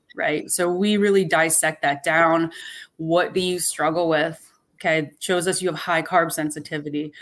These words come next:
What, where do you struggle with carbs? Do you know how to eat carbs? Do you know when to eat carbs? Do you know why you should eat carbs?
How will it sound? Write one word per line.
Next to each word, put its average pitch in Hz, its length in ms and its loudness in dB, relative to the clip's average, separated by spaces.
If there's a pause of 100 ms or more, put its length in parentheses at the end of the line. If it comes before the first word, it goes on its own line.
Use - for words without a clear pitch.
(400)
What, 165 600 0
where 180 460 2
do 190 80 -2
you 190 160 0
struggle 175 420 0
with 151 160 -2
carbs? 143 520 -6
Do 180 100 -8
you 185 60 -4
know 175 140 0
how 170 160 0
to 170 60 -2
eat 196 180 -4
carbs? 151 340 -6
Do 160 60 -4
you 160 40 0
know 170 100 2
when 170 220 4
to 220 60 0
eat 156 160 0
carbs? 147 260 0
Do 165 60 -2
you 175 40 0
know 185 100 2
why 160 320 2
you 240 160 6
should 151 220 -4
eat 147 160 -6
carbs? 139 440 -2